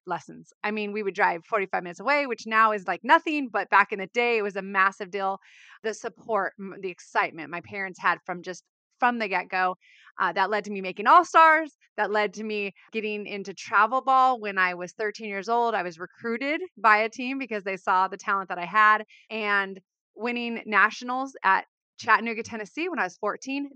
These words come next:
that kind of opened my mind to, "Oh, I wanna go for a college scholarship." And then I worked towards that, played high school ball, got the college scholarship to play at the University of Arizona.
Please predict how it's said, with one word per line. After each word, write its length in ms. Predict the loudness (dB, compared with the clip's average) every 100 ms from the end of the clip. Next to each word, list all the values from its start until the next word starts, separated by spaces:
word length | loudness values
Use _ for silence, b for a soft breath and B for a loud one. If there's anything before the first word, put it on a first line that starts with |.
| 4
that 260 | 6 6 4
kind 160 | -4 -4
of 80 | -2
opened 320 | -2 -2 -4
my 120 | -2
mind 300 | 0 0 -2
to, 240 | -8 -6 -6 -4
"Oh, 120 | 0
I 120 | 2
wanna 240 | 2 -2 -4
go 180 | -6
for 140 | -6 -8
a 40 |
college 300 | -2 -2 -2
scholarship." 520 | -6 -6 -6 -10 -14 -16 _ b b b -4
And 460 | 2 2 2 -2 -12
then 460 | -2 0 2 -2 -2
I 200 | -2 -2
worked 240 | -4 -8
towards 240 | _ -12 2
that, 300 | 8 8 6
played 160 | -2 -6
high 160 | -4
school 240 | -4 -6 -2
ball, 340 | 2 0 -2 _ _ _ _
got 220 | 4 6
the 80 | 4
college 260 | 2 2 2
scholarship 580 | 0 2 2 -2 -6 -6
to 100 | -8
play 140 | -6
at 60 | -6
the 80 |
University 400 | -6 -4 -6 -4
of 80 | -4
Arizona. 680 | -4 -2 2 2 4 2